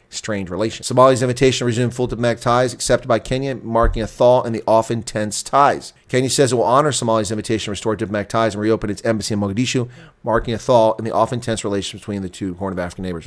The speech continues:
Ties between the countries were severed December fifteenth after Kenya hosted the leadership of Somaliland, a breakaway state not recognized by the central government in Mogadishu. And of course, here on Chris White Africa,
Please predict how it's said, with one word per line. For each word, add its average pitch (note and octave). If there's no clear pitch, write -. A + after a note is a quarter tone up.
Ties C3+
between D#3
the E3+
countries A2
were G2+
severed A2+
December A2
fifteenth A#2+
after G#2
Kenya A#2
hosted A2+
the G#2
leadership A2+
of F2+
Somaliland, A2
a G#2+
breakaway A#2
state F#2+
not F#2+
recognized F#2
by F2+
the F2
central F2
government E2+
in E2+
Mogadishu. F2
And E2+
of -
course, G2
here G2
on F2
Chris -
White G2+
Africa, G#2+